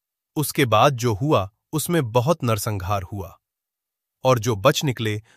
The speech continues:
वे वहां तक तितर-बितर हो गए कि कहीं भी दो जन भी इकट्ठे न रहे। शाऊल की तत्परता और साहस और इतनी विशाल सेना के सफल संचालन में प्रदर्शित उसका सेनापत्य,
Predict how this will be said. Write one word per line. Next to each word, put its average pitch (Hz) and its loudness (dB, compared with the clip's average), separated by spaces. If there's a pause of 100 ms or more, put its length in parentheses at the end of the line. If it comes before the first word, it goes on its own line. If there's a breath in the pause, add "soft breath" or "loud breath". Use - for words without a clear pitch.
(100)
वे 147 2
वहां 127 2
तक 170 0 (120)
तितर-बितर 139 0
हो 107 -4
गए 98 -6 (240)
कि 160 -4
कहीं 156 2
भी 160 -2
दो 135 2
जन 117 0
भी 135 -4
इकट्ठे 113 -4
न 104 -4
रहे। 87 -8 (1080)
शाऊल 139 6
की 131 -2
तत्परता 120 2 (220)
और 131 4
साहस 120 2 (340)
और 190 8
इतनी 226 0
विशाल 160 6
सेना 160 2
के 165 -2
सफल 170 0
संचालन 131 0
में 131 0 (280 soft breath)
प्रदर्शित 143 4
उसका 135 0
सेनापत्य, 104 -2